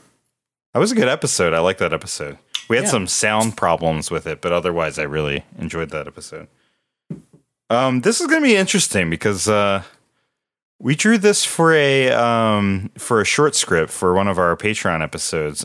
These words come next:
Speaker 1: and, um, and it's gonna be interested, interesting kinda seeing it in the context of, of us all talking about one project together, but student film.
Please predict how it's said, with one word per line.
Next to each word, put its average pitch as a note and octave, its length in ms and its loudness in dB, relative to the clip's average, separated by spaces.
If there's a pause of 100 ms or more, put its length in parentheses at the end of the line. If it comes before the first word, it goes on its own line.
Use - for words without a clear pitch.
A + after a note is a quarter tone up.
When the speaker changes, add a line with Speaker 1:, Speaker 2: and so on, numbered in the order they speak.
Speaker 1:
and, D#2+ 440 -4
um, D#2 420 -2 (960)
and E2 840 -2 (1120)
it's - 140 -4
gonna C#3 120 2
be C#3+ 140 4
interested, C#3 840 2 (160)
interesting C#3+ 520 0
kinda C#3+ 240 -2
seeing C#3+ 380 0
it C3+ 100 2
in B2 80 0
the A#2 80 0
context A2+ 580 -2
of, G2 200 0
of F#2 280 2
us F2+ 220 2
all F#2+ 120 4
talking F#2 280 -2
about E2+ 200 0
one E2+ 200 2
project D#2+ 400 -2
together, D2 300 -8
but D2+ 240 -8 (360)
student D#3 500 0
film. F2+ 380 -2